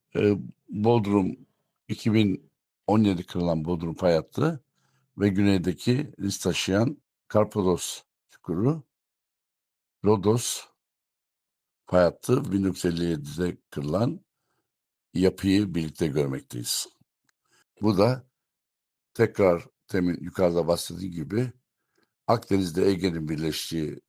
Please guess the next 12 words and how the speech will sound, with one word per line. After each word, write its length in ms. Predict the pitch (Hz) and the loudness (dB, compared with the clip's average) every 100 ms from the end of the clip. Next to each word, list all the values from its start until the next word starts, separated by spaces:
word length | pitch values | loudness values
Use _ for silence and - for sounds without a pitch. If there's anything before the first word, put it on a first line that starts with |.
| _ | _
Türkiye'nin 400 | 95 90 98 90 | -8 -4 -2 2
en 200 | 98 95 | 2 0
güneybatı 600 | 87 87 82 78 - 73 | -2 -2 -2 -6 -8 -10
ucundaki 1500 | 71 64 92 123 127 _ _ _ _ - 82 - - 139 127 _ _ _ _ | -10 -6 -4 -4 -6 _ _ _ _ -12 -12 -6 -2 -2 -4 _ _ _ _
depremsellik 680 | 98 95 101 92 - 90 85 | -2 0 0 -2 -2 -2 -4
Bodrum 420 | 76 95 87 87 80 | -2 -2 -2 -2 0
Yarımadası'ndan 960 | 80 76 76 76 - - 78 101 120 | -2 -2 -6 -6 -8 -8 -6 -2 -2
Fethiye'ye 420 | - 92 - 80 76 | -2 -4 -4 -6 -4
doğru 220 | 73 69 | -6 -8
giden 260 | 73 78 71 | -8 -8 -8
kesimin, 720 | - 80 - 80 113 135 - _ _ _ _ _ _ 87 | -8 -10 -8 -2 -2 -2 -6 _ _ _ _ _ _ -2
e, 180 | 90 | -2